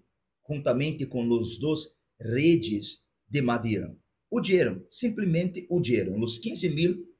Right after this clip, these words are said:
com suas redes. Que hizo Gedeão?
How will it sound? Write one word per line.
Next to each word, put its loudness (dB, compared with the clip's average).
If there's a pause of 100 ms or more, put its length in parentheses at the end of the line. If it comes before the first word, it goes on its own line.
(180)
com 0
suas -4 (920)
redes. -2 (640)
Que -6
hizo 0
Gedeão? -4